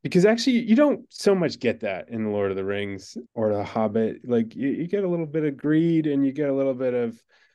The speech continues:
like, what would you even call, like, like, Boromir and, and that kind of thing? I mean, it's not so much pride as, like,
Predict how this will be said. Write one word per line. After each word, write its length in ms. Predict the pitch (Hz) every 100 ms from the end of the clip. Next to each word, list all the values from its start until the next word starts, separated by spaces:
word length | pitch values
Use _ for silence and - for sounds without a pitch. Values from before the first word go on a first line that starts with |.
| _ _ -
like, 520 | 127 117 107 - - _
what 140 | - 196
would 120 | 196
you 100 | 185
even 260 | 180 143 117
call, 340 | 135 127 110
like, 180 | 104 98 -
like, 200 | 113 -
Boromir 640 | 101 107 107 101 98 98
and, 140 | 98 95
and 160 | 104
that 140 | 104 98
kind 180 | 117 107
of 100 | 101
thing? 220 | 113 113
I 20 |
mean, 140 | 131
it's 160 | 143 -
not 200 | 160 117
so 160 | - 139
much 300 | 123 117 -
pride 460 | 127 113 113 110
as, 160 | 104 107
like, 280 | 104 92